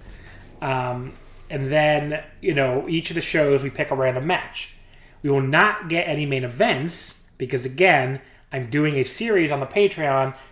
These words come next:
covering all the Tokyo Dome main events in order. So the main events will not be included. So it's basically non-main event Tokyo Dome Retro Roulette. Hopefully that's not too complicated. But yes,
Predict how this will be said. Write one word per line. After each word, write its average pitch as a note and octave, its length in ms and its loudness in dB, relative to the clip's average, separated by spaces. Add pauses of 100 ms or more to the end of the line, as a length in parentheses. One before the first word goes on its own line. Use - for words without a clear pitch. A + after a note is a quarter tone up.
(100)
covering D#3+ 380 0
all C#3+ 160 4
the C3+ 60 -2
Tokyo C#3 340 -2
Dome C3 160 -2
main B2+ 160 -4
events A#2+ 260 -8
in D3 60 -10
order. C#3 340 -2 (300)
So C3 460 0
the C#3 80 -6
main F3 240 4
events D3+ 380 -2
will C#3 80 -6
not C#3 220 -2
be C3 80 -4
included. A2+ 460 -8
So A#2+ 140 -10
it's A#2 140 -14
basically C#3+ 600 0 (300)
non-main D#3 640 4
event B2+ 580 0
Tokyo A#2 340 -8
Dome A#2+ 240 -6
Retro A#2 240 -10
Roulette. A#2+ 360 -10 (360)
Hopefully B2+ 260 -2
that's B2 200 -4
not B2 140 -6
too C3+ 100 -6
complicated. B2+ 640 -6
But C3+ 120 -6
yes, - 320 2